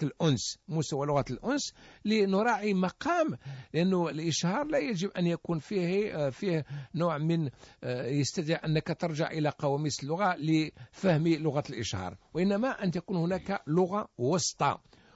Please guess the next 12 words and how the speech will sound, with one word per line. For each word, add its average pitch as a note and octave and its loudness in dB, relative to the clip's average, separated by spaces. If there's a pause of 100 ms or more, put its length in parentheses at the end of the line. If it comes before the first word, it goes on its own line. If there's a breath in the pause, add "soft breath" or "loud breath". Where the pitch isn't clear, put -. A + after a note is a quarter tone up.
(140 soft breath)
وهذه A3 4
اللغة F#3 0
الوسطى D3 -2
هي F#3+ 0
التي G3 -2
نراهن F3 0
عليها C#3 0
نحن E3+ 0 (360 loud breath)
في - -4
المجلس D3+ -2
الأعلى D#3 0
للغة D3 -2